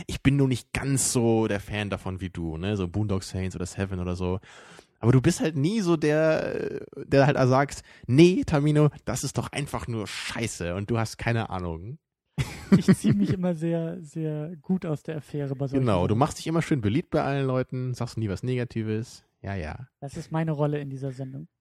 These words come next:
Speaker 1: Ja, und ja, wenn du was Negatives gesagt, gesagt hast, dann waren wir uns ja einig, ne? Irgendwie bei Battlefield Earth oder so oder bei Total Recall hier beim Remake,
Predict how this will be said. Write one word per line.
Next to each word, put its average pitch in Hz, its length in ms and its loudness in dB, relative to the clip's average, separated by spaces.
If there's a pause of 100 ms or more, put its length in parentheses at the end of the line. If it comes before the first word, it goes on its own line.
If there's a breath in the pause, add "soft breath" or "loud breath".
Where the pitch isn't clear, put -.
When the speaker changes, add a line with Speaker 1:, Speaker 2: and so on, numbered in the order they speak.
Speaker 1:
Ja, 123 240 -6
und 110 100 -4
ja, 120 180 4
wenn 127 100 6
du 147 60 10
was 156 140 6
Negatives 170 460 2
gesagt, - 300 -4
gesagt 139 300 0
hast, 170 140 0
dann 151 80 4
waren 147 120 0
wir 160 40 4
uns 160 100 2
ja 160 100 2
einig, 123 300 -2
ne? 107 80 -2
Irgendwie 120 180 4
bei 110 120 4
Battlefield 127 460 0
Earth 135 340 -2
oder 131 160 0
so 135 260 4
oder 120 140 4
bei 110 140 2
Total 120 280 0
Recall 131 400 2
hier 131 80 2
beim 123 180 2
Remake, 127 460 4